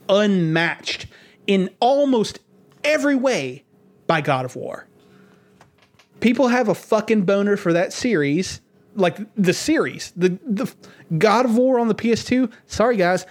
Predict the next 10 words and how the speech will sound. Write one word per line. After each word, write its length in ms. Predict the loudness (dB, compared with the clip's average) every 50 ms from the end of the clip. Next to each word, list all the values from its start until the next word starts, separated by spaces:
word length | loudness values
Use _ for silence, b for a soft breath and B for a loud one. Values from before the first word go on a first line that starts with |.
| B B B
not 220 | 0 0 0 0
that 120 | 0 -2
fucking 320 | -2 -2 -2 -2 0 0 0
great. 300 | 0 0 -2 -2 -4 -8 _ _ _ -20 -20
<laughs> 240 | -20 _ _ -6
Kratos 920 | -4 -2 -2 -2 -2 -4 -4 -4 -6 -8 -8 -6 -2 0 0 2 2 2 2
is 140 | 0 0 0
a 60 | 0
bad 300 | 0 0 0 0 0 0
character. 540 | 0 0 0 0 -2 -4 -4 -4 -4 -6